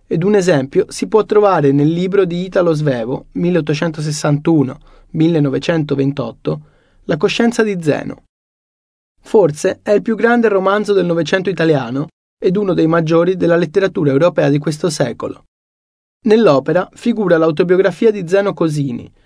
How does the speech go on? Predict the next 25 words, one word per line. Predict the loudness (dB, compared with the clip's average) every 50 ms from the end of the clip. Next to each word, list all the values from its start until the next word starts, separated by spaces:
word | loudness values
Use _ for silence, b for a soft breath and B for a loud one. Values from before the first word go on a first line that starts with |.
| _ _ _ _
e | -10 -10 -8
fu | -4 -4 -4
scritta | -4 -2 -2 0 0 0 2 2
allo | 2 2 2
scopo | 0 0 2 2 2 2 2 0
di | 2 2
aiutare | 2 2 2 2 2 2 2 2
il | 0 0
suo | -2 -4
psicanalista | -4 -4 -4 -2 2 2 2 4 2 0 -2 -4 -4 -4 -4 -4 -4 _
nella | -4 -2 2 2 2 0
cura | 0 0 0 2
della | 2 2 2 2
malattia. | 2 0 0 -2 -2 -6 -8 -8 -8 -8 -10 -16 _ _ _ _ _ _ _ _ _ _ _ _ _ _ _ _ _ _ _ _ _ _ _ _ -2
Luigi | 2 4 4 4 4 0
Pirandello, | 2 2 2 2 2 2 2 2 2 2 0 0 0 -2 -4 _
milleottocentosessantasette | -2 0 2 4 4 4 2 2 -2 -2 -2 -2 -2 -2 -6 -8 -8 -6 -4 -2 -2 -2 0 -2 -2 0 2 2 2 0 -2 -6 -6 -6 -6 -6
millenovecentotrentasei, | -4 -2 0 2 2 2 2 2 2 2 2 0 -2 0 -2 -2 0 2 2 2 2 0 -2 0 0 0 0 0 -2 -4 -6 -10 _ _ _ _ _ _ _ _ _
è | -2 -2 -2 2
conosciuto | 2 2 2 2 0 -2 -4 -4 2 2 2 2 2 _ -8 -2
in | 0 2
Europa | 2 4 4 4 2 2 0 -2 0 0
e |
nelle | 2 2 4 4
Americhe | 2 2 2 0 0 0 -2 0 -2 -4 -4